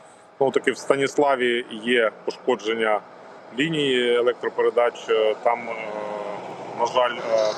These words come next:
без світла поки що, е, але вже працюють наші енергетики.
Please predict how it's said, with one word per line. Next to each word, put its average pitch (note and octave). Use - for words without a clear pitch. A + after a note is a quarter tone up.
без B2+
світла B2+
поки B2
що, -
е, A2
але A2
вже A2+
працюють A2
наші G#2+
енергетики. A#2